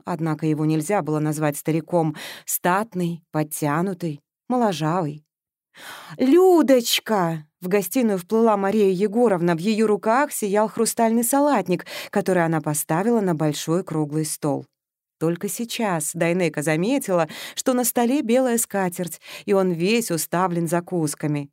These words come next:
В центре красовалась ваза с цветами и бутылка вина. «Вы уже познакомились?»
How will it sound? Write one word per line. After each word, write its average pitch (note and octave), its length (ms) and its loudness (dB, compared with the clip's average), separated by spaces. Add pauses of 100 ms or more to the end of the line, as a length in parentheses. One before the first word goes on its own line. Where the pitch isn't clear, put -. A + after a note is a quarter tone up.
(260)
В - 60 -20
центре C4+ 440 0
красовалась A3 680 0
ваза G3+ 360 0
с - 60 -8
цветами E3+ 720 0
и G3 100 -2
бутылка D#3+ 460 -4
вина. D3 400 0 (760)
«Вы C4 240 4
уже A#3+ 220 0
познакомились?» B3+ 1080 2